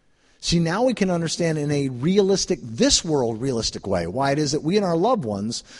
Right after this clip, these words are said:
struggle with unwanted habits and why our most important relationships can sometimes be so challenging. I mean, okay, remember trying to understand how that boulder got there before there was understood glaciers,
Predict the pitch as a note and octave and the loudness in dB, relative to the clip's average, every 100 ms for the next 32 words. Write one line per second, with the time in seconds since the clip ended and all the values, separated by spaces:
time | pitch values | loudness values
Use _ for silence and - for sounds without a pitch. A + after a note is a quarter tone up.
0 | - - E3+ E3+ D#3 D3+ E3+ G3 G#3 G3+ | -6 -2 4 6 6 2 2 2 2 0
1 | F#3 D#3+ G3+ D3+ D#2+ - - - - C3+ | 0 -2 -2 -2 -8 -12 -14 -20 -4 2
2 | D#3 D3+ D#3 E3 - B2+ - A#3 G3 F3+ | 2 2 4 2 2 -4 0 0 2 2
3 | F3+ F3 - - - - A2+ C#3 B2+ A2+ | 4 2 0 -8 -10 -8 -6 -4 -4 -6
4 | - G#2 - F#3 F#3 - A#2+ D#2+ C#2+ - | -6 -6 -4 -4 -4 -6 -6 -8 -12 -16
5 | _ _ _ _ _ _ _ _ _ _ | _ _ _ _ _ _ _ _ _ _
6 | _ _ _ _ _ _ _ _ _ F3+ | _ _ _ _ _ _ _ _ _ -2
7 | G3 G3 F#3+ - - - - D#3+ F#3+ A#3+ | -2 -2 -4 -4 -6 -10 -8 2 4 6
8 | C#4+ B3 - A#3+ A#3+ A3+ G#3+ F#3+ G#3 G3 | 4 0 -2 0 0 0 0 0 -2 -2
9 | G3 G3 G3 C#3+ F3 F#3 G3+ F3 F3 E3+ | -2 0 0 4 4 6 4 4 2 2
10 | - F#3 F3+ D#3+ F#3 F3 E3+ D#3+ - - | 0 -2 0 -2 0 0 0 -2 -4 -10
11 | _ _ _ _ - D#3+ E3 D#3+ D#3+ C3 | _ _ _ _ -8 -2 0 -2 -6 -2
12 | D3 D#3+ F#3 F#3+ - | -2 0 -2 -6 -8